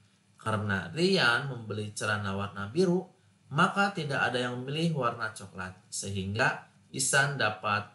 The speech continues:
memilih celana warna hitam atau merah. Soal nomor sepuluh. Tina, Ratu,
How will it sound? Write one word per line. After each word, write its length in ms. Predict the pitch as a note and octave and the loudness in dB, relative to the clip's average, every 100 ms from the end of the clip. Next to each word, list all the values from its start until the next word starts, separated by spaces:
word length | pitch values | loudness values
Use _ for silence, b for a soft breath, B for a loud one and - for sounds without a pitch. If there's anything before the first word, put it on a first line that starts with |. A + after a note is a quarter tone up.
| - | -10
memilih 720 | G2 G2 G2 G#2+ B2+ C3+ C3+ _ - | -8 -4 -4 0 0 -2 -6 _ -10
celana 720 | F#2+ F2+ F2+ F#2+ G2+ G2+ - G2+ | -2 0 0 0 0 -2 -6 -6
warna 320 | G2 G2+ A2+ | -4 -4 -4
hitam 720 | C#3 C#3 C3 A2+ A2+ A#2 - _ | -4 -2 0 2 0 -6 -20 _
atau 540 | - - G2+ G#2 A2 | -20 -6 -2 0 -2
merah. 400 | B2+ A2 G2 G2+ - _ _ - _ _ _ _ _ _ _ _ _ _ _ _ - _ _ _ _ _ _ _ _ _ _ - | -4 -4 -4 -8 -16 _ _ -20 _ _ _ _ _ _ _ _ _ _ _ _ -20 _ _ _ _ _ _ _ _ _ _ -4
Soal 480 | - - D3+ F3+ | -2 4 4 4
nomor 440 | F#3 F3+ F3+ F#3 F3 | 2 0 0 2 0
sepuluh. 520 | E3 - A2 G2 F#2+ - _ _ _ _ _ _ _ _ _ _ F3+ | 0 -4 -6 -4 -6 -12 _ _ _ _ _ _ _ _ _ _ 0
Tina, 560 | G#3 G#3 F#3 F#3 - | 2 4 4 4 0
Ratu, 800 | A#2+ A#2+ B2+ C#3 - D3+ D3+ D3+ | 0 4 4 4 -6 -8 -8 -10